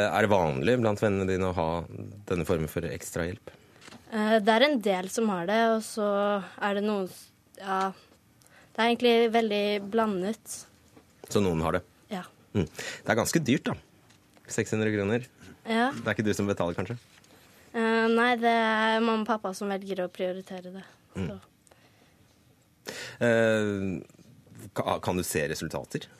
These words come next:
Speaker 1: Har du fått, eh, bedre resultater?
Speaker 2: Mm, ja, det vil jeg si, men jeg vil også på en måte si at, eh, jeg skjønner mye mer selv før jeg får resultatene, da, fordi jeg må jo jobbe veldig mye på egen hånd for å få det til, så det er jo ikke sånn at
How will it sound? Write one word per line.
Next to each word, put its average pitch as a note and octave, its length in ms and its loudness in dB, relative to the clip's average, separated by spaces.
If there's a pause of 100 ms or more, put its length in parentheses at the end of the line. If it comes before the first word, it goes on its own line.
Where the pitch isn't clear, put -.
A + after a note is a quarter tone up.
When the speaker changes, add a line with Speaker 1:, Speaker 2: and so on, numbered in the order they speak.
(100)
Speaker 1:
Har F#2+ 80 -4
du E2+ 40 -4
fått, - 380 -12
eh, D2+ 340 -8
bedre D2 320 -6
resultater? - 460 -10 (500)
Speaker 2:
Mm, G#3+ 500 0
ja, A3+ 220 2
det A#3 160 2
vil A#3 80 -2
jeg B3 160 2
si, G#3+ 220 -4
men A3 340 -2
jeg A3 240 -2
vil A3+ 300 0 (200)
også G#3+ 300 -4
på A3 80 -6
en A#3 80 0
måte A3 180 -4
si - 160 -6
at, G3+ 300 -4 (720)
eh, G3+ 580 2
jeg G#3 80 2
skjønner G3 400 -2
mye G3+ 180 -2
mer F#3+ 180 -2
selv G#3+ 440 -4
før F#3 400 -4
jeg F3+ 80 -8
får F#3+ 140 -4
resultatene, F#3 680 -6
da, G#3+ 100 0
fordi F#3 760 -4
jeg G3 120 0
må G3 140 0
jo G#3+ 240 4
jobbe F#3 260 0
veldig F#3 240 0
mye F3+ 280 0 (640)
på A3+ 80 6
egen F3+ 240 2
hånd F#3+ 240 2
for G3 160 0
å F#3 80 2
få F#3+ 240 0
det E3+ 80 -8
til, G#3+ 160 2
så G#3 240 -2
det G3 80 2
er F#3+ 80 2
jo F3+ 60 -2
ikke A3 160 0
sånn G3 180 2
at - 240 -4